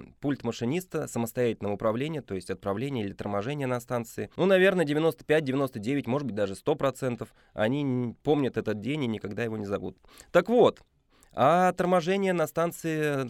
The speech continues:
в-, на поезде Е Ж три было н-, не таким простым, как щас, вот на современных поездах.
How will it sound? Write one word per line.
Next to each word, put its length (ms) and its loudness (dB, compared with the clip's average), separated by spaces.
в-, 40 -20
на 120 0
поезде 420 -4
Е 120 -2
Ж 120 -6
три 260 -6
было 220 -2
н-, 400 -2
не 140 2
таким 280 2
простым, 360 2
как 160 2
щас, 260 2
вот 140 -8
на 80 -2
современных 520 -2
поездах. 480 -2